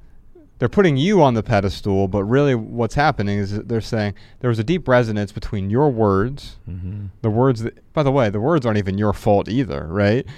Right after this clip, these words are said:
Speaker 2: Sure.
Speaker 1: They, they happen to flow through you because of all the existing circumstance.
Speaker 2: Mm.
Speaker 1: And, and so they're simply saying they resonated with the words or with the, the conversation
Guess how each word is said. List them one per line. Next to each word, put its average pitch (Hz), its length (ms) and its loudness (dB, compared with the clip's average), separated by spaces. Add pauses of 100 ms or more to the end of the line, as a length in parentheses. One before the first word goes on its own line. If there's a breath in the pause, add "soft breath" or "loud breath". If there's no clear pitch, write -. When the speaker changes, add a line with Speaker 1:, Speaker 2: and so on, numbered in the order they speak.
Speaker 2:
Sure. - 180 -12
Speaker 1:
They, 110 120 -2 (100)
they 104 160 -2
happen 110 440 0
to - 80 -6
flow 110 340 0
through 117 340 -2
you 98 340 -2
because 95 380 -4
of 92 80 -10
all 101 280 -2
the 98 120 -4
existing 95 460 -4
circumstance. 92 920 -6 (100)
Speaker 2:
Mm. 95 320 -6 (180)
Speaker 1:
And, 101 440 0 (240 loud breath)
and 117 160 -4
so 113 380 2 (1080)
they're 127 160 4
simply 120 280 2
saying 101 420 2 (400)
they 104 120 2
resonated 98 600 2
with 92 300 -2 (280 soft breath)
the 104 120 -2
words 92 680 0
or 92 300 -2
with 92 400 -2 (340 soft breath)
the, 90 320 -2
the 92 100 -4
conversation 95 1000 -2